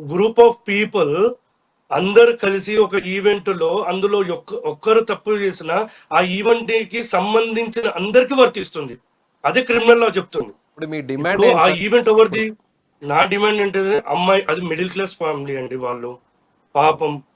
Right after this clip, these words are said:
Speaker 1: మీకు కూడా తెలుసు, బేసిక్ గా మిడిల్ క్లాస్ ఫ్యామిలీ, ఇద్దరు పిల్లలు, భార్య భర్త, వీకెండ్ అవ్వగానే లేదు అంటే సినిమాకి వెళ్ళే వాళ్ళు, వాళ్ళు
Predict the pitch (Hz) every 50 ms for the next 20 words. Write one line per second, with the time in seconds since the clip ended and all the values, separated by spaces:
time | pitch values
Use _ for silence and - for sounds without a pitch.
0 | - - 156 165 180 185 180 185 196 180 170 165 143 - 156 147 175 180 175 190
1 | 175 156 185 180 180 170 170 165 147 175 175 175 175 175 160 160 160 175 165 147
2 | 147 170 147 147 165 156 156 160 165 165 170 170 160 151 147 156 156 170 160 147
3 | 143 151 147 147 - 170 180 180 - - - _ _ - - 160 185 185 180 196
4 | 185 180 170 165 165 170 160 170 160 156 156 160 170 170 _ _ _ - 180 170
5 | 180 180 180 180 175 165 156 185 180 - 170 156 165 170 170 - 156 147 160 170
6 | 160 143 139 139 135 131 131 127 120 117 120 120